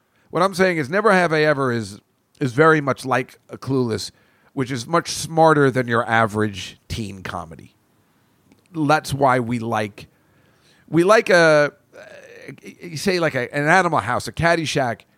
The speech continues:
Uh, there's definitely a Fast Times at Ridgemont High for sure, because these, even though Caddyshack is a basic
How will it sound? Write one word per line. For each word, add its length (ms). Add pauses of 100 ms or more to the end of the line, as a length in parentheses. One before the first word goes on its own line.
(540)
Uh, 220
there's 160
definitely 300
a 60
Fast 260
Times 180
at 60
Ridgemont 300
High 120
for 140
sure, 420 (460)
because 340
these, 460 (400)
even 160
though 100
Caddyshack 680
is 160
a 60
basic 840